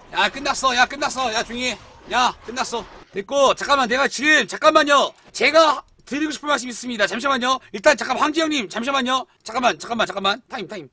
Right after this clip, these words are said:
아니, 썰전 할 거야. 썰전은 계속 할 건데, 제가 드릴 말씀이 있습니다. 그게 아니라요. 아니, 잠깐만요.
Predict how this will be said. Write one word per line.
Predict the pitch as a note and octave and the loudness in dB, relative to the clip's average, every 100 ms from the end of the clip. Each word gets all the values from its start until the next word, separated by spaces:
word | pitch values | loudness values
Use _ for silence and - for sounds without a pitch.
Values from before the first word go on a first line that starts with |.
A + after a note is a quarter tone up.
| _ | _
아니, | D#3+ F3+ | -4 -2
썰전 | D4+ D#4+ D4+ | 2 4 4
할 | D4+ | 2
거야. | D4+ D4 F#3 - _ | 0 2 2 0 _
썰전은 | _ - D#4 D#4+ D#4+ D4+ D4+ C#4+ | _ 4 6 6 4 2 0 -4
계속 | A3 B3 | -6 -4
할 | C#4 | -2
건데, | D4+ C#4 D4+ D4 E3+ - | -4 -6 -4 -2 -2 -4
제가 | - C4 C#4 | -4 -2 -2
드릴 | A3+ D4 | -4 -2
말씀이 | D#4 B3 B3+ | -2 -2 -8
있습니다. | A#3+ A3+ F#3 | -8 -2 -2
그게 | D3+ A#3+ | 0 -2
아니라요. | A3 A#3 C4+ C4 D#3 _ - | -2 0 2 2 0 _ -2
아니, | F#3 G#3+ | 0 0
잠깐만요. | - C#4 A3 C#3+ | -2 -2 -2 -6